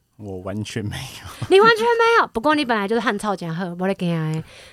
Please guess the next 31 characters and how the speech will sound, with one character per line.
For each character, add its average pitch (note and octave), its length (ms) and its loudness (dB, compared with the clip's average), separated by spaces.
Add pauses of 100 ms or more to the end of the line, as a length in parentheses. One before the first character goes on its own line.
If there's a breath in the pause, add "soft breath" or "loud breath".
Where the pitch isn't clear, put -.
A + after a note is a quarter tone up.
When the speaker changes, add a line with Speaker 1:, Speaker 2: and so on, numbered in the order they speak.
Speaker 2:
好， A#3+ 100 6
我 E4+ 120 4
们 B3 140 -2
开 E4 100 4
始 B3+ 60 0
爬 F#3 160 -2
山 A#3+ 160 0
的 A3+ 100 0
时 G3+ 80 -4
候 A3 100 0
呢， F#3+ 140 -2
其 F3+ 60 -12
实 G#3 80 0
我 G#3+ 120 0
觉 F#3 120 -6
得 F3+ 100 -2
最 A3+ 160 -2
折 G#3+ 180 -2
腾 F3 200 -6
是 G#3+ 120 -8
前 F#3 220 -8
几 F#3 80 -6
天 F3+ 160 -6
都 G3+ 100 -2
还 G3 120 -4
有 F3+ 80 -4
很 F3+ 160 -8
多 E3 100 -8
的 D#3 120 -10
工 D3 260 -12
作。 - 280 -14